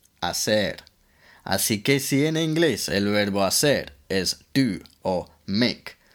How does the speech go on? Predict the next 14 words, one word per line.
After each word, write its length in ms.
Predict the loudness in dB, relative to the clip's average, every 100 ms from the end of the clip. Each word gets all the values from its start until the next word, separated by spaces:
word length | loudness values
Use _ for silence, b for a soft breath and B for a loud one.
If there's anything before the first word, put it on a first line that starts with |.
| b b b
¿cómo 260 | -4 -2 0
sabes 460 | 0 0 0 0 0
cuándo 320 | 0 2 0
usar 460 | 0 2 2 0 -2
uno 420 | 0 0 0 -4 -10 -4
o 200 | 0 2
el 140 | 2
otro? 380 | 0 -2 -8 -14 _ _ _ _ b b b b b b
Vamos 360 | -2 0 0 0
a 100 | 0
empezar 500 | 0 0 4 2 2
con 200 | -2 -2
el 160 | -2
verbo 480 | -2 -2 -4 -8